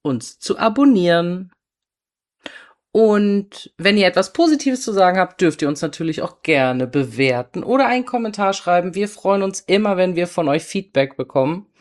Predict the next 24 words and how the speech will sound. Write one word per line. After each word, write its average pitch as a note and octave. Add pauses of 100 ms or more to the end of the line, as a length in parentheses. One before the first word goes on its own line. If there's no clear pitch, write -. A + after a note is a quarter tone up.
(440)
Natürlich F3+
logischerweise D3+
mehr C#3+
über C3
positives F3+
Feedback D3
als A2+
über D#3+
negatives. G3+ (540)
Aber D#3
auch B2+
aus G3+
negativem C3+
Feedback F3+ (240)
können D3
wir C#3
was C#3
lernen C3
und G3+
vielleicht B3+
noch A#3+
einiges D3+
besser -
machen. -